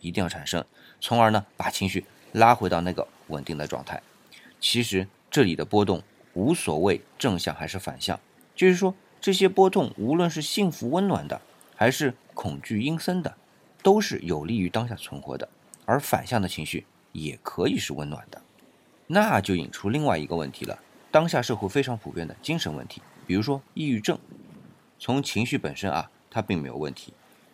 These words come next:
它就是身体内部的一个机能的反应。我们去观察抑郁症的总体情绪啊，如果有一个值可以去衡量的话呢，那它总体总是偏向负面一些。当然，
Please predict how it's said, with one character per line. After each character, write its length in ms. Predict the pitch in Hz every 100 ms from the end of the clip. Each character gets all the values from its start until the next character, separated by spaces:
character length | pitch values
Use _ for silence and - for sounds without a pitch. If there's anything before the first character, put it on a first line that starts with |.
| _ _
它 240 | - 190 202
就 180 | 190
是 180 | 127 110
身 260 | 95 143 143
体 100 | 95
内 140 | 101 98
部 120 | 90
的 120 | 78
一 160 | 67 90
个 300 | 95 80 -
机 220 | - 135
能 160 | 104 78
的 100 | 82
反 240 | 69 -
应。 140 | 90 - _ - _
我 80 | -
们 140 | 104 110
去 100 | 117
观 160 | 117
察 140 | 113 98
抑 80 |
郁 140 | 113 98
症 200 | 110 92
的 60 |
总 180 | 78 87
体 100 | 87
情 160 | - 76
绪 160 | -
啊， 140 | 82 - _ _
如 160 | 113 127
果 180 | 95 -
有 200 | 101 82
一 80 | 104
个 120 | 123
值 180 | - 90
可 140 | 95
以 20 |
去 140 | 87 90
衡 200 | - 85
量 140 | 80
的 60 | 76
话 160 | 80
呢， 120 | 73 - _ _
那 160 | - 92
它 180 | - 117
总 320 | - 87 104
体 160 | 113 85
总 160 | -
是 120 | - 78
偏 260 | - 110
向 160 | 110 85
负 240 | - 190
面 220 | 95 65
一 40 | 69
些。 220 | - 67 _ _ _
当 140 | 120 113
然， 160 | 95